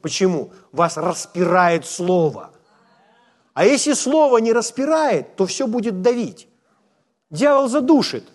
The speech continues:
посредством обмана, посредством тьмы. Вот почему нам нужно это слово. Потому что в нём свет. Аллилуйя! Вы на троне! Вы на троне! Аллилуйя!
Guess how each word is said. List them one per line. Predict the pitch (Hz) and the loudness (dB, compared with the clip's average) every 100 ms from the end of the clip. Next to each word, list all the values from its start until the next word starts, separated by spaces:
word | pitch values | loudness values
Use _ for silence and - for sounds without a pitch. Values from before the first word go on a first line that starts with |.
| _ | _
посредством | - - 202 - 190 | -8 0 0 0 -2
обмана, | 196 196 208 156 113 - _ - | -2 0 0 0 -4 -16 _ -6
посредством | 170 202 175 - 196 | -2 0 0 0 -2
тьмы. | 190 262 240 131 - _ _ _ _ _ - | -2 0 0 0 -6 _ _ _ _ _ -10
Вот | 202 311 - | -2 -2 -2
почему | - 302 294 | -2 2 2
нам | 277 | 2
нужно | 262 233 202 | 0 0 2
это | 196 202 | 0 -2
слово. | - 185 123 | 0 0 0
Потому | 254 | -2
что | 294 349 | -2 4
в | |
нём | 381 349 | 4 4
свет. | - 349 359 370 131 - - _ _ _ _ _ - | -2 0 4 4 2 -6 -18 _ _ _ _ _ 0
Аллилуйя! | 269 381 403 440 427 285 165 117 92 - - - - - - | 2 6 8 8 8 6 4 -2 -14 -20 -20 -20 -20 -14 2
Вы | 359 415 | 6 6
на | 415 | 6
троне! | 427 453 453 440 392 247 180 143 104 95 - - - - - | 6 6 8 10 8 6 0 -4 -6 -12 -16 -14 -12 -10 0
Вы | 359 427 | 8 8
на | 440 | 8
троне! | 427 440 453 466 440 392 285 180 139 104 87 - - - - - - - - - - - | 4 4 8 8 10 8 6 2 -4 -8 -12 -18 -18 -18 -16 -16 -16 -18 -20 -20 -20 -4
Аллилуйя! | 170 233 226 202 131 - | 0 4 4 4 0 -10